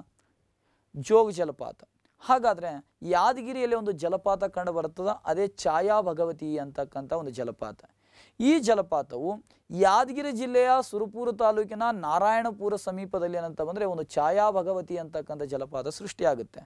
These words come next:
ಛಾಯಾ ಭಗವತಿ ಜಲಪಾತ ಸೃಷ್ಟಿಯಾಗುವಂಥ ಜಿಲ್ಲೆ ಯಾದಗಿರಿ ಜಿಲ್ಲೆಯ ಸುರಪುರ ತಾಲೂಕಿನ ನಾರಾಯಣಪುರ ಅಂತಕ್ಕಂಥ ಸಮೀಪದಲ್ಲಿ. ಈ ನಾರಾಯಣಪುರ ಸಮೀಪದಲ್ಲಿ ಏನಂತ ಬಂದ್ರೆ ಒಂದು ಛಾಯಾ ಭಗವತಿ ಜಲಪಾತ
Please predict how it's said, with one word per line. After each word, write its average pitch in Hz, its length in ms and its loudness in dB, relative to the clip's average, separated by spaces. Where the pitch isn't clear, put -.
ಛಾಯಾ 220 460 6
ಭಗವತಿ 240 440 0
ಜಲಪಾತ 208 480 0
ಸೃಷ್ಟಿಯಾಗುವಂಥ 214 920 0
ಜಿಲ್ಲೆ 196 720 0
ಯಾದಗಿರಿ 214 540 2
ಜಿಲ್ಲೆಯ 196 360 0
ಸುರಪುರ 202 380 -4
ತಾಲೂಕಿನ 190 500 -2
ನಾರಾಯಣಪುರ 185 840 0
ಅಂತಕ್ಕಂಥ 170 460 -4
ಸಮೀಪದಲ್ಲಿ. 156 640 -4
ಈ 233 140 2
ನಾರಾಯಣಪುರ 233 840 2
ಸಮೀಪದಲ್ಲಿ 220 640 -2
ಏನಂತ 202 240 -4
ಬಂದ್ರೆ 196 640 2
ಒಂದು 196 160 -2
ಛಾಯಾ 196 440 4
ಭಗವತಿ 202 360 -2
ಜಲಪಾತ 180 500 -2